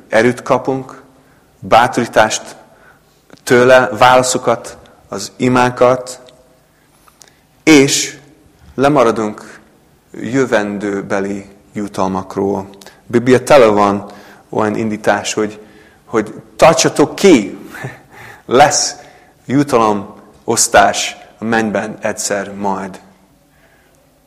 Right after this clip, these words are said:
De ha a motivációnk az, az, hogy emberek előtt csináljunk, ha kép-, képmutatóak vagyunk, akkor, akkor se lesz jutalmunk. Harmadik,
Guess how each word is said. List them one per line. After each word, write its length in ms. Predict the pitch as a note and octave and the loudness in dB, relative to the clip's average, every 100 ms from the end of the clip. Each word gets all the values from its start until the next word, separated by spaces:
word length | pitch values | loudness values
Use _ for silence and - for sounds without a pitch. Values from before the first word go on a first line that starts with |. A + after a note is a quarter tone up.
| _ _ _ _ - _ _ _ | _ _ _ _ -20 _ _ _
De 140 | A#2 | -2
ha 100 | A2 | 0
a 40 | A#2+ | 0
motivációnk 1040 | C3 D#3 D#3 C3 C3 B2 - A#2+ A2+ - | 0 -2 -2 0 0 0 -2 -6 -8 -12
az, 400 | G#2+ G2+ - - _ _ _ _ _ | -10 -8 -10 -12 _ _ _ _ _
az, 160 | - - | -16 -8
hogy 220 | G#2 G2+ | -8 -8
emberek 420 | A#2+ A2+ A#2 A#2 | -10 -6 -6 -4
előtt 200 | A#2 A2+ | -6 -8
csináljunk, 640 | - - A2 G#2+ G#2+ G#2+ - _ _ - _ _ | -10 -10 -8 -8 -10 -16 -20 _ _ -20 _ _
ha 180 | - - | -20 -16
kép-, 400 | - C3 B2+ - - - _ _ _ _ | 0 2 2 -8 -18 -20 _ _ _ _
képmutatóak 760 | - A#2+ B2+ B2 A#2 A#2+ A#2 - | -6 -4 -4 -6 -2 -2 -2 -4
vagyunk, 440 | A2 A2 G#2+ - - _ _ _ | -4 -4 -10 -16 -20 _ _ _
akkor, 380 | - - G#2+ G#2+ - - - | -20 -6 -6 -6 -12 -20 -10
akkor 340 | - B2 - G#2+ | -2 -2 -2 -8
se 200 | - F#2+ | -6 -6
lesz 480 | F#2+ - - - - _ _ - | -6 -8 -12 -14 -20 _ _ -14
jutalmunk. 680 | G2 - F#2 F#2 F2+ - _ _ _ _ _ _ _ _ _ _ _ - - - | -14 -10 -10 -10 -14 -20 _ _ _ _ _ _ _ _ _ _ _ -20 -18 -4
Harmadik, 680 | C3 C3 A#2 A2 G#2 - | 4 4 4 -2 -4 -8